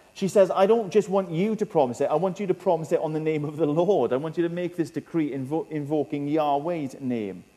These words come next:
Please let the king invoke the name of the Lord," she says in verse eleven, "that the avenger of blood kill no more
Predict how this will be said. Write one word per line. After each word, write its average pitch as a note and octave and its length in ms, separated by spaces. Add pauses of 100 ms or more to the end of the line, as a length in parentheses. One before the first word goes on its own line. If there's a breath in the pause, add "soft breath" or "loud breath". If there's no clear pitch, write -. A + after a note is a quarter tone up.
(280 soft breath)
Please G3+ 440
let D#3 180
the D#3+ 140
king F#3 340
invoke D#3 400
the D3 80
name D3+ 320
of C#3 140
the C#3+ 80
Lord," C#3 280
she C3 120
says A#2+ 240
in A#2 80
verse A#2 260
eleven, G#2 460 (220 loud breath)
"that C#3 140
the D3 120
avenger D3 480
of C#3 260
blood B2+ 320
kill D3+ 260
no D3+ 140
more A#2 340